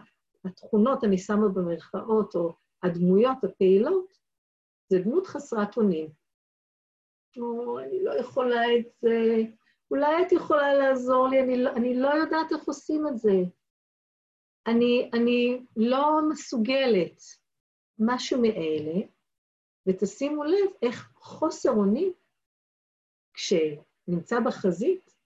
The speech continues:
זה דמות מאוד מאוד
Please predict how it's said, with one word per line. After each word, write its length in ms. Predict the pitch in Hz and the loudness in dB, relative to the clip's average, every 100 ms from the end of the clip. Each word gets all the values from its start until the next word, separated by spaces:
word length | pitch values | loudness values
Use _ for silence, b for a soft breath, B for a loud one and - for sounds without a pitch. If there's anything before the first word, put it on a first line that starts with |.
| _ _ _ _ _ _ _ _ _ _ _ _ | _ _ _ _ _ _ _ _ _ _ _ _
זה 140 | 165 160 - | -12 -12 -2
דמות 420 | 180 208 220 - _ _ | 2 2 2 -6 _ _
מאוד 680 | 240 269 - - 190 170 185 - | -4 -4 -6 -2 0 0 -4 -6
מאוד 500 | 214 233 - 170 147 | -4 -4 -6 -8 -8